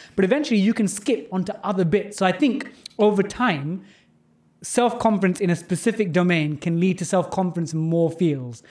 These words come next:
So that's why sometimes you find that people that are polymathic. So a polymath is someone, actually the technical definition is someone that has expertise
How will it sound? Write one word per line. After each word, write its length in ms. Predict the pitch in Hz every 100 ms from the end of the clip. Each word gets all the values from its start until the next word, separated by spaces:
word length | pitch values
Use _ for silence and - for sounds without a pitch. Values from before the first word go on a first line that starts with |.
| - -
So 80 |
that's 120 | 277 277
why 100 | 240
sometimes 300 | 247 226 196
you 60 |
find 260 | 196 214 196
that 100 | 196
people 220 | 220 196
that 80 | 202
are 320 | 190 180 175 - -
polymathic. 680 | - 220 190 185 175 147 - - -
So 140 | - 208
a 80 |
polymath 420 | 208 302 240 202 208
is 80 | -
someone, 520 | 196 175 175 165 170 - _ _ _ _ - _ - -
actually 180 | 180 175
the 100 | 165
technical 460 | - 277 294 196
definition 440 | 175 160 160 143 160
is 80 | 147
someone 400 | 196 175 165 - - _
that 140 | 190 175
has 160 | 180 170
expertise 720 | 202 - 180 202 175 165